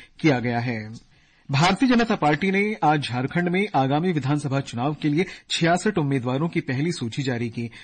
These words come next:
इसमें पूर्व मुख्यमंत्री और पार्टी के प्रदेश अध्यक्ष बाबूलाल मरांडी का नाम शामिल है, जो धनवार सीट से चुनाव लड़ेंगे। पूर्व मुख्यमंत्री चंपई सोरेन सरायकला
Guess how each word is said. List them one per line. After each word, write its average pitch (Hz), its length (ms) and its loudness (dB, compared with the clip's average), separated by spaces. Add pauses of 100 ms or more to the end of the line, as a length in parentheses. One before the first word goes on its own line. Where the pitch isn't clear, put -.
(160)
इसमें 151 380 0 (280)
पूर्व 233 220 4
मुख्यमंत्री 160 520 0
और 202 180 0
पार्टी 131 380 0
के 160 120 -4
प्रदेश 123 440 -2
अध्यक्ष 123 420 -2 (280)
बाबूलाल 151 460 4
मरांडी 135 400 2
का 156 100 -2
नाम 117 180 -2
शामिल 131 380 -2
है, 175 140 2
जो 156 200 2
धनवार 127 400 -2
सीट 180 320 -4
से 139 140 -2
चुनाव 120 260 -4
लड़ेंगे। 117 420 -4 (340)
पूर्व 220 200 4
मुख्यमंत्री 185 540 0 (220)
चंपई 151 560 2
सोरेन 143 380 0
सरायकला 160 680 2